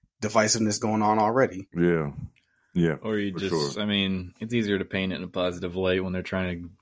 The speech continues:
Speaker 3: get under your skin too.
Speaker 2: I
Speaker 3: Especially,
Speaker 2: will
Speaker 3: like, in
Speaker 2: say
Speaker 3: good series, the media's gonna be on their shit.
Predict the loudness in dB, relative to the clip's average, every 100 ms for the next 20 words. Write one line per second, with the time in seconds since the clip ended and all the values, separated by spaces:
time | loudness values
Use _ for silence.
0 | -2 0 0 0 0 0 -2 -2 0 0
1 | -2 0 0 -2 -4 -12 -20 -20 _ _
2 | _ _ _ _ -16 -12 2 4 6 6
3 | 6 6 4 2 -4 -4 -2 -4 -6 -4
4 | -2 -2 -4 -4 -10 -6 -6 -6 -10 -12
5 | -10 -10 -10